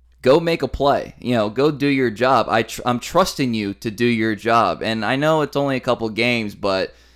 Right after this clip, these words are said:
I feel like that's part of instilling the culture, which we had talked about in a previous p-,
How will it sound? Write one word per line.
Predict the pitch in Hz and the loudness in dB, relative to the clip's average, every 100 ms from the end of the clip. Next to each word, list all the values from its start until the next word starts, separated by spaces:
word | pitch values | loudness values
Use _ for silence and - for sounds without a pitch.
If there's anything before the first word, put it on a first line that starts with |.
| _ _ _ | _ _ _
I | 113 123 | -2 0
feel | 151 147 | 2 4
like | 135 120 101 | 4 2 0
that's | 120 120 - | 2 2 0
part | 123 120 117 | 2 4 4
of | 104 | 2
instilling | 104 - 123 117 110 | -4 -2 0 0 0
the | 98 | -4
culture, | - 123 107 101 | 0 0 0 -2
which | 98 95 | 0 -2
we | 104 | 0
had | 101 - | -2 0
talked | 101 98 | -2 -2
about | 98 95 | -2 -4
in | |
a | 85 | -4
previous | 104 95 90 87 | -4 -4 -4 -6
p-, | - | -10